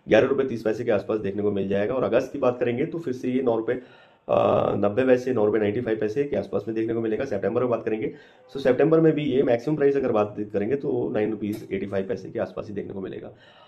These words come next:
अक्टूबर की यहाँ तक बात है, टेन रुपीज ट्वेंटी फ़ाइव पैसे, नवंबर में आप देखेंगे तो टेन रुपीज, अ, और नब्बे या नाइन्टी फ़ाइव पैसे के आसपास भी देखने को मिल जाएगा। और दिसंबर में भी ये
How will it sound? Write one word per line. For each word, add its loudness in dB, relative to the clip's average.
अक्टूबर 2
की 4
यहाँ 8
तक 4
बात 4
है, -2
टेन 2
रुपीज -2
ट्वेंटी -2
फ़ाइव 2
पैसे, 0
नवंबर 0
में 0
आप 0
देखेंगे -2
तो -4
टेन -2
रुपीज, -4
अ, 0
और 2
नब्बे 4
या 2
नाइन्टी -2
फ़ाइव 0
पैसे -2
के 0
आसपास -2
भी -8
देखने -4
को 2
मिल -4
जाएगा। -2
और -2
दिसंबर -2
में -2
भी -8
ये -6